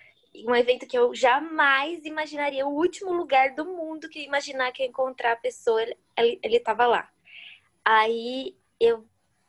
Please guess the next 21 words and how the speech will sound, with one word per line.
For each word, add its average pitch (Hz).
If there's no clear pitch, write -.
beijei 233
outro 240
rapaz 226
na 220
frente 254
dele 214
pra 233
fazer 214
ciúme 208
também. 196
E 208
ele 202
foi 196
embora, 190
então 175
eu 180
não 196
sei 190
se -
deu -
certo. -